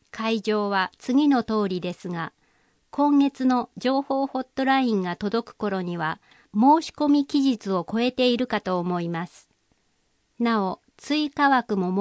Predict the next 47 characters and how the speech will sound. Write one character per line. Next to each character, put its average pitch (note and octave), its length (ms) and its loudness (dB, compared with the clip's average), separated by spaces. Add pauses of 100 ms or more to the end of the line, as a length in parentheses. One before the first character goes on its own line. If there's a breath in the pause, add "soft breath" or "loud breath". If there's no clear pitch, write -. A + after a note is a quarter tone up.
設 A3 80 -4
け A3+ 100 0
ま A3 160 0
し - 120 -14
た G3 100 -4
の F3+ 160 -4
で、 E3+ 260 -8 (280 soft breath)
上 C#4 280 2
映 C#4 240 2
日 G#3 140 -4
ま G3 160 -2
で F3 260 -6 (100)
あ G#3 100 0
ま B3 160 2
り C4 100 0
日 B3+ 160 -2
が B3+ 180 2
あ B3 80 0
り B3 120 2
ま A#3+ 140 0
せ A#3+ 200 -4
ん G#3+ 100 0
が、 F3+ 220 -6 (300 soft breath)
案 C#4 260 4
内 C#4+ 220 4
さ G#3 160 -6
せ G#3 140 -2
て G#3 120 -2
い G3 120 0
た G3+ 120 -4
だ F#3+ 140 -2
き F#3+ 160 -6
ま F3+ 180 -4
す。 - 300 -20 (1600)
追 D4+ 320 -4
加 C#4+ 220 0
枠 G3+ 500 -4
日 A3 380 0
時、 D#3 240 -10 (600)
八 - 320 -4
月 C#4+ 280 2
二 C#4 200 6
十 G3+ 220 0
五 G#3 120 0
日 G3 320 0
月 F3 360 -8
曜、 G3+ 360 -4